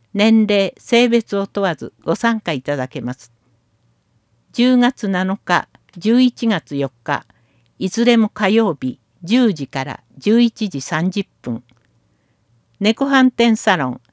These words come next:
猫飯店の作り方を教えていただけます。楽しくおしゃべりしながらご参加いただけます。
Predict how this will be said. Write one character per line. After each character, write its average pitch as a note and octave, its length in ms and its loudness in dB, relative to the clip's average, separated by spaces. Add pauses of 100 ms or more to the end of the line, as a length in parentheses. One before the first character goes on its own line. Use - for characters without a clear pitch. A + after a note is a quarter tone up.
(340)
猫 A3 260 0
飯 D4 220 0
店 F#3 180 -2
の D3+ 160 -4
作 - 220 -6
り G3+ 120 -2
方 G3 340 -4
を C#3+ 100 -2
教 F#3 160 -2
え F3+ 60 -2
て - 100 -6
い E3+ 100 -4
た D#3+ 140 -2
だ D#3+ 100 -4
け D#3 140 -10
ま C#3 140 -6
す。 - 180 -18 (420)
楽 A3 280 4
し - 120 -14
く - 240 -8 (160)
お F#3 100 -4
し - 100 0
ゃ C#4+ 80 4
べ B3+ 100 2
り F3+ 80 0
し - 160 -8
な D#3+ 120 -2
が D#3+ 100 -4
ら D3+ 180 -6 (100)
ご D3+ 120 -6
参 G3 240 0
加 D#3 120 -4
い C3 100 -4
た D#3 160 -4
だ D#3 120 -6
け D3+ 140 -8
ま C#3 120 -4
す。 - 180 -20